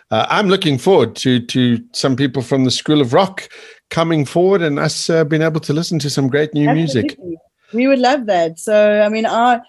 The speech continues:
Speaker 2: our students love to perform, and they, and they look for any opportunity to,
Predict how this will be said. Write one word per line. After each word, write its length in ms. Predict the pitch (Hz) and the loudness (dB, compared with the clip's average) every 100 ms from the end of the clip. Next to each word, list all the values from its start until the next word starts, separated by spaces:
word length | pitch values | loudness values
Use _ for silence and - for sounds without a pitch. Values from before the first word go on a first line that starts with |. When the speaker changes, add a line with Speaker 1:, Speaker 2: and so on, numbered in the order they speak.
| _ _ | _ _
Speaker 2:
our 120 | - 226 | -4 -2
students 360 | 277 262 262 | 0 0 2
love 200 | 233 233 | 2 0
to 120 | - 226 | -2 -8
perform, 520 | 226 - 233 180 160 | -6 0 0 0 -2
and 160 | 160 | -2
they, 180 | 196 196 | 2 2
and 120 | 165 | 2
they 80 | 202 | -2
look 220 | 202 220 | -2 -4
for 80 | - | -2
any 260 | 196 220 220 | -2 -2 -4
opportunity 800 | 202 202 214 202 196 202 190 165 | -4 -4 -4 -4 -6 -6 -6 -6
to, 520 | - 196 190 175 170 | -6 -4 -2 -2 -4